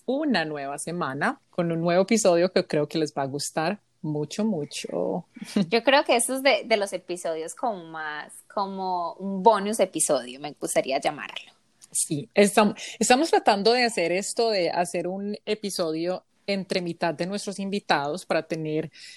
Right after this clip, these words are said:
Speaker 1: la oportunidad de Eri y yo como que hablar de, de nuestras experiencias y nuestras anécdotas. Entonces ya se van a dar cuenta que más o menos tenemos uno que tenemos un invitado. La próxima semana Eli, eh, es que Eli, Eri y yo hablamos y luego el,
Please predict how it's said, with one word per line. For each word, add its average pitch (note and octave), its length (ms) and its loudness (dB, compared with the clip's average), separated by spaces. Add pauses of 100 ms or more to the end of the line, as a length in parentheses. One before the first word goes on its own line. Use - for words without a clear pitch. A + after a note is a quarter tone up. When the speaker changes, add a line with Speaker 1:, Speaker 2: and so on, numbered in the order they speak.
Speaker 1:
la F#3+ 100 6
oportunidad F3 640 0
de E3+ 240 2
Eri F3+ 140 2
y - 20 -2
yo F3 160 -2
como F3+ 240 -4
que - 120 -4
hablar D3 320 0
de, E3 440 2
de D#3 100 -2
nuestras D3+ 300 -4
experiencias B3+ 880 2
y G#3 60 -2
nuestras E3+ 260 -6
anécdotas. F3+ 640 -2
Entonces D#3+ 640 -4
ya F3+ 260 6
se E3+ 160 2
van F3+ 140 0
a F3+ 60 -2
dar F#3 160 0
cuenta F3 260 -2
que F3 160 -8
más D3+ 160 -6
o D#3 60 -6
menos E3 240 -8
tenemos D3+ 340 -6
uno E3+ 140 -2
que F3 100 -6
tenemos D3+ 500 -8
un G3+ 160 2
invitado. G#3 680 6 (200)
La - 60 -8
próxima F3+ 260 -8
semana F#3 440 -2
Eli, G3+ 440 -2
eh, F3+ 300 0
es - 100 -10
que - 140 -8
Eli, C#3+ 160 -6 (240)
Eri F#3+ 320 6
y G3+ 140 6
yo G#3 180 6
hablamos A3+ 640 0
y G#3+ 120 -10
luego F3+ 400 -4 (100)
el, E3 560 -6